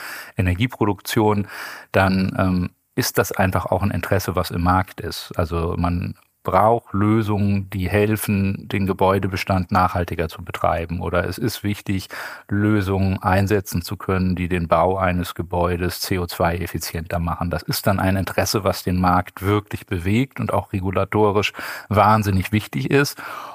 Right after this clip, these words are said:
Und dann hilft es natürlich sehr, in der gemeinsamen Diskussion Themen zu challengen, zu prüfen, wie funktioniert was, was für Lösungen gibt es überhaupt. Wenn es hier ein Produkt A gibt, gibt's dann auch einen Wettbewerber dort, der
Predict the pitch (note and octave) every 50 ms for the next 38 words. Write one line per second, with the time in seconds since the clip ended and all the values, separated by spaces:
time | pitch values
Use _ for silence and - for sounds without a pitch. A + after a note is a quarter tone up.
0 | - - - G2+ G2+ G2 F#2 - _ - G2+ G2+ G#2 G2+ A#2+ C#3 D3+ - - A2+
1 | - - G2+ G2 - - G#2+ G2 G2+ - - G2 G2 G2+ G#2 G#2 G2 G2 F#2+ G2
2 | - - - - A2 F#2 F#2 F#2+ G2 G2+ G2+ A2 G#2 F#2+ F2+ G2+ - - - -
3 | - - G2 G2 G2+ G2+ G#2 G#2 G#2 G#2 G#2+ G#2 G#2+ G#2 G2 - - G#2+ G2+ G2+
4 | F#2+ G2 F#2+ G2 F#2+ - - A2+ F#2 - - G#2 G2 G2+ G2+ F#2 F2 G2+ F2+ E2+
5 | - - F#2+ - - A2 G#2 G2+ F#2+ - G2+ F#2+ F2+ G2 F#2+ - - G#2+ F#2+ -
6 | - G#2 F#2+ G2 G2 G2+ - - G2 - - F#2+ - - - G2 F#2+ F#2+ G2 F#2+
7 | G2 F#2+ F2+ A2+ G#2+ - G#2+ G2 - - F2 F#2+ F#2 F#2 F#2 F#2+ F2+ - - A2
8 | G2+ G#2 G2+ - - A2 G#2+ G#2 G2 F#2+ - - G2 F2+ F2+ - - G2 F#2+ F#2+
9 | F#2+ F#2 G2 F#2+ - - - - - G2+ G#2 G#2 G2+ G2+ G2+ F#2+ G2 G2 - -
10 | A2 F#2 F#2 F2+ F#2 F2+ F#2+ F#2+ F2+ - G2 F#2+ F#2+ F#2+ - - F#2+ F#2+ F#2+